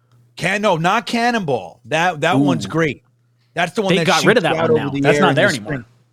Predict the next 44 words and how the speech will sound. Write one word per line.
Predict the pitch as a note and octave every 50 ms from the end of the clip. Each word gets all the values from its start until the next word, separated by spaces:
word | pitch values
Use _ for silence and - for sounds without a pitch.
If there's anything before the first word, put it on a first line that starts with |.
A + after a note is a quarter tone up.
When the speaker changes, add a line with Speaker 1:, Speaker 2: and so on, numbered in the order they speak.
| _ _ _ _ _ _ _ _ _ _
Speaker 1:
This | - E3+ G#3 G3 - -
was | F3 F3 E3+ D#3+ D3+ D3+ C3+ - - - -
in | E3+ E3 D#3+ D#3+ D#3
Roaring | D3+ D3+ D#3+ E3 D#3+ D#3+ D#3+ D3+
Rapids, | D3 D#3 D#3 D3+ C#3+ - C#3 A2
like, | B2 B2+ B2 -
that, | C#3+ C#3 C3+ C3 C3 _ _ _ _ -
that | C3+ C3+ B2+ G#2 - -
section | - - E3 D3+ C#3+ - - - C#3+ C3+ C3
with | C3 B2 G#2
that, | C3+ C3 B2 A#2+
he | A#2 C#3 C#3
was | B2 B2+ A#2 A2
reproducing | B2+ D#3+ D#3 - - D3 C#3 D3 D#3 C#3 - D3+ C#3+
the | C3 A#2+
Colorado | - - C#3 C3+ C#3 C#3 C3+ C3 C3 B2+
River | A#2+ B2+ C3+ C3+ C#3 D3 D3
over | D3 D3 D#3
there. | D#3 D#3 D#3 D3+ _ _ _ _ _ _ _ _ -
People | - F3 C#3+ D3
would | D#3+ D#3 D#3
Speaker 2:
Mm. | D3+
Speaker 1:
fucking | - C#3 C3 B2+ A#2+ A2+
clip, | G#2+ - E3 E3+ - -
jump, | - - D#3+ D#3 D3+ - C#3
and | B2+
jump | A2 C#3 D3 D3 C3+ C#3+
on | D3 D3
each | D3 C#3+ - D#3
other. | D#3 C#3+ D3 D3
There | D#3 E3
was | F3+ D#3
just | G3 F#3 D#3+
no | F#3 F#3+ G3+ G#3+
one | A3 G3 G3+ F#3+ F#3
watching | F3 F3 F3 F3 E3+ - - E3+ D#3
anything. | D3+ E3 F3 C#3+ - - G2 F2+
It | F#2 G2
was | G#2+ A2+
just | A#2 C#3+ B2 -
like, | C3+ C3 B2 A#2
Speaker 2:
Chaos. | - - G#3+ D3 A2 -
Speaker 1:
you | D3+ C#3+
know? | D3 D3 E3